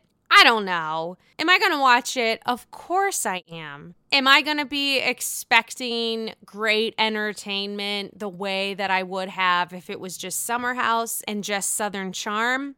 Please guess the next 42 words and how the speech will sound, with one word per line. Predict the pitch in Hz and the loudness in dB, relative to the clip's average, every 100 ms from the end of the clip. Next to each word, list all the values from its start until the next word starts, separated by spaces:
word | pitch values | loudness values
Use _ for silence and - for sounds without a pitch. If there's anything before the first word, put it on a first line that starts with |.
| _ _ _ - | _ _ _ 4
I | 539 587 | 6 6
don't | 359 | 4
know. | 202 147 98 - - | 0 0 -4 -8 -2
I | 240 | -2
really | 247 311 311 | 0 -4 -4
don't. | 214 214 208 208 - | -2 0 0 0 -2
I | - 226 | -4 -2
think | 302 320 | -4 -2
it'll | 330 | -2
be | 294 | -2
interesting. | - 220 220 233 226 - 220 220 220 | -2 -2 -2 -6 -6 -6 -6 -6 -6
It | 247 | -4
is | 269 294 | -4 -4
kinda | - 294 247 | -2 -2 -2
dumb | 202 208 214 214 | 0 2 2 -2
that | 202 | -4
they | 208 | -6
call | - 214 214 | -2 0 0
it | 170 | -2
Winter | 196 202 214 202 | -6 -6 -4 0
House | 196 196 196 - | 2 2 0 -4
and | 202 | -8
they | 190 | -6
wanted | 196 196 196 | -4 -4 -6
to | - 196 | -10 -10
do | 190 202 | -8 -8
the | 185 | -6
Summer | - 311 294 | -2 0 0
House | 269 269 - | 0 0 -2
kids | - 254 214 | -4 -4 -4
and | 214 | -6
the | 196 | -6
Southern | - 240 233 226 | -4 -2 -2 -4
Charmers, | 240 220 220 220 220 190 | -4 -4 -4 -4 -6 -6
but | 214 - | -6 -4
realistically, | 240 247 226 - 226 214 208 | -4 -4 -6 -8 -10 -8 -6
the | 208 | -6
only | 214 220 | -6 -6
Southern | 208 - 214 208 | -6 -6 -6 -6
Charm | 196 208 208 | -6 -6 -6
people | 202 208 202 196 | -6 -10 -10 -8
is | 185 | -8